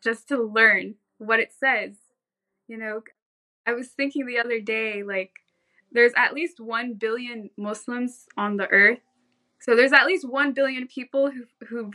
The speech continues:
you know, say that the Quran is, like, a good book. <laughs> Like, read it, you know?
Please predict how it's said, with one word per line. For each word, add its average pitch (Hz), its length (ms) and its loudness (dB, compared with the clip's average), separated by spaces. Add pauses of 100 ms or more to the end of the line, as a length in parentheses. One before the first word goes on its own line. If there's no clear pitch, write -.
(240)
you 220 160 -6
know, 202 320 -6 (220)
say 220 260 6
that 220 180 0
the 208 60 -20
Quran 202 520 -2
is, 196 160 -16
like, 190 220 -8 (160)
a 208 80 -10
good 196 280 -8
book. 208 320 -4
<laughs> 294 80 2 (2250)
Like, 269 180 4
read 269 220 -6 (160)
it, 240 200 -4
you 277 100 -8
know? 349 220 -2